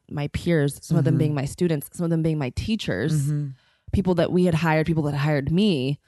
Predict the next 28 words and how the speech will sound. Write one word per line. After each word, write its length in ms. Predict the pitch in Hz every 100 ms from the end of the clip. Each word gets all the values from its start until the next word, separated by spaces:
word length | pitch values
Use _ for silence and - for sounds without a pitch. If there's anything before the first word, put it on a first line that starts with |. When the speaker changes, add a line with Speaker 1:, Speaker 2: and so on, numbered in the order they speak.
| -
Speaker 2:
Jesus. 440 | - 151 - 123
Speaker 1:
my, 220 | 175 175
like, 180 | 175 160 -
real 480 | 160 196 202 190 170
community, 420 | - 156 151 123
that 220 | 123 127
first 300 | - 170 160
thousand 560 | - 147 151 151 147 139 - - - 151
out 120 | 151
of 140 | 143
the 100 | 151
twelve 240 | 143 151 143
hundred 180 | 143
that 140 | 135 -
were 120 | 143
onboarded 420 | 123 147 147 135 127
onto 260 | 139 151
the 180 | 131 123 _
platform, 520 | - 143 - 165 143 131 - - - - _ -
I 380 | 175 175 175 - -
knew 340 | 175 175 165 160
that 220 | 151 -
more 160 | 165
than 80 | 147
anything, 340 | 131 156 180 180
I 160 | 147 -
owed 240 | 147 143
something 600 | 160 143 131 92 156 185